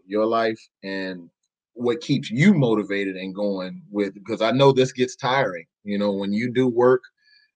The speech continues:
uh, and you have your passion behind what it is you do, and it, it doesn't always go your way. Wh-, what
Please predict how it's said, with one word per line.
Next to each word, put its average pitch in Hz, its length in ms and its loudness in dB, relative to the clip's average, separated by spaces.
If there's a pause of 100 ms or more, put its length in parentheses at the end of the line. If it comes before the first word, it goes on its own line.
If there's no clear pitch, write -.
(120)
uh, 98 480 -2
and 98 200 -4
you 113 160 4
have 110 140 0
your 107 120 0
passion 120 400 -2
behind 110 380 -2
what 117 140 -2
it 110 80 -6
is 110 200 -4
you 107 120 -8
do, 117 340 -4
and 98 160 -6
it, 98 100 -8 (200)
it 95 120 -16
doesn't 110 260 0
always 110 260 0
go 110 140 0
your 107 120 0
way. 110 240 -2 (460)
Wh-, 107 340 -4
what 120 340 4